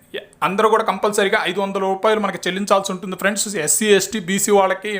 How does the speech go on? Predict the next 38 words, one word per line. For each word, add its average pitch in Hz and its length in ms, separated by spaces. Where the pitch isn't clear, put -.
మినహాయింపు 196 420
అయితే 185 140
ఇవ్వడం 180 280
జరిగింది. 180 320
దానికి 175 240
సంబంధించినటువంటి 196 760
ఫుల్ 185 180
డీటెయిల్ 202 320
ఇన్ఫర్మేషన్ 185 440
అంతా 175 180
కూడా 175 160
మీరు 180 180
అఫీషియల్ 190 360
సర్క్యులర్‌లో, 185 480
అఫీషియల్ 190 360
నోటిఫికేషన్‌లో 180 680
చూసుకోవచ్చు 185 420
ఫ్రెండ్స్. 196 200
దీనికి 170 240
సంబంధించినటువంటి 202 760
అఫీషియల్ 202 400
వెబ్సైట్ 190 380
లింక్ 185 180
అంతా 190 220
కూడా 180 100
నేను 165 160
కింద 170 240
డిస్క్రిప్షన్ - 400
బాక్స్‌లో 170 320
బూస్-, 170 180
చూ-, 196 100
పెడుతున్నాను. 180 440
ఎవరైతే 196 380
అభ్యర్థులు 185 420
ఫుల్ 190 200
డీటెయిల్ 202 300
ఇన్ఫర్మేషన్ 190 480
కావాలనుకుంటున్నారో 180 720